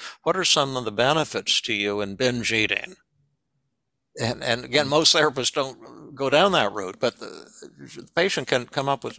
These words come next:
at least ten or a dozen wonderful things about binge eating,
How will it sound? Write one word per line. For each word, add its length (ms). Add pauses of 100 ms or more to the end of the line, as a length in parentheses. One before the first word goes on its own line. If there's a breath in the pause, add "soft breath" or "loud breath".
at 140
least 340
ten 180
or 120
a 60
dozen 520
wonderful 420
things 280
about 280
binge 300
eating, 320